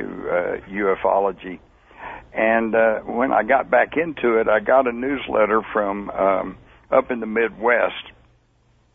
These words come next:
from a fellow who's dead now, but he was a really intrepid investigator, and he was talking about a U F O shoot down that took place in, I wanna say, nineteen eighty-nine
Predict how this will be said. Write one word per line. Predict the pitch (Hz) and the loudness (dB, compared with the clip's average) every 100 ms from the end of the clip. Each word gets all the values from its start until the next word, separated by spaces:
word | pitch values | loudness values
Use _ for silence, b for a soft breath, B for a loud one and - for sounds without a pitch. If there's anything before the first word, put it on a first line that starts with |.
| _ - - | _ -18 -2
from | 113 110 | 2 2
a | 107 | 2
fellow | - 120 117 | 4 4 4
who's | 107 110 92 - | 2 -4 -6 -4
dead | 117 117 107 | 2 2 2
now, | 95 90 85 - B B B B | -2 -4 -4 -6 B B B B
but | - 110 | -2 0
he | 131 147 | 2 4
was | 127 107 | 2 4
a | 107 | 0
really | 98 120 147 131 117 | 2 0 2 2 0
intrepid | 101 - 127 120 107 | -4 -2 0 0 -2
investigator, | 98 95 113 - - 87 95 80 80 - b b b b - | -8 -2 -2 -2 -6 -4 -2 -4 -8 -14 b b b b -6
and | 113 113 | -4 -2
he | 107 104 147 | -4 -2 -2
was | 143 117 - - | -2 -4 -4 0
talking | 131 120 135 113 | 2 0 -2 -2
about | 110 92 107 107 107 - - | -2 2 2 4 2 0 -6
a | 98 98 | -2 0
U | 98 98 113 113 | -2 -6 -2 0
F | 113 123 | 2 2
O | 107 101 - | 0 -2 -4
shoot | 135 127 | -6 -6
down | 87 95 95 | -4 -2 -2
that | 95 - | -4 -8
took | 104 110 | -6 -6
place | - 104 101 95 - | -2 0 0 -4 -8
in, | 104 - B B B | -10 -12 B B B
I | - | 0
wanna | 110 143 139 113 127 | 0 0 0 0 -2
say, | 110 | -2
nineteen | 104 107 98 110 101 | 0 -2 -4 -6 -2
eighty-nine | 101 98 95 95 104 101 92 - | 0 0 -6 -2 0 0 -4 -10